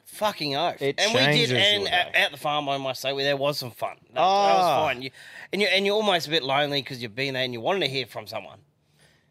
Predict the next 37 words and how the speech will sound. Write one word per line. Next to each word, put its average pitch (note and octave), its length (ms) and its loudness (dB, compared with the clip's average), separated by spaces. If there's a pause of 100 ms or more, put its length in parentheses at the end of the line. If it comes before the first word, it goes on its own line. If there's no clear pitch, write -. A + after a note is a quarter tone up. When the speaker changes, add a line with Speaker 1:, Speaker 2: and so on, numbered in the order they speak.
(200)
Speaker 2:
Yeah, D3 320 4
like, D#3 200 6
and D#3+ 220 0
so D#3+ 200 2
th-, E3 220 -2
for F3 140 2
an D#3 100 2
example, B2+ 420 0
out C#3+ 120 6
at C3+ 40 -6
the - 60 -12
farm, A#2 540 -4 (560)
s-, - 120 -14
the, C#3 580 2
you C#3 140 -4
know, A2+ 260 -2 (120)
um, A#2+ 500 -2 (120)
train D3 320 2
loader C#3 220 4
would B2+ 80 -4
be C3+ 80 2
like, C3 220 2
"Yeah, E3 200 4
boys, G3 380 2
train's F#3 360 2
done." F3+ 220 4
I'd F3 60 0
be F3 100 4
like, D#3+ 240 4
"Fucking, - 460 0 (100)
oh, D#4+ 100 2
yeah." - 680 -6 (300)
Speaker 1:
Yeah. C#3+ 140 -8 (140)
Speaker 2:
And D3+ 180 -2
do, D#3+ 200 4
do C#3+ 260 2
that. C3+ 380 2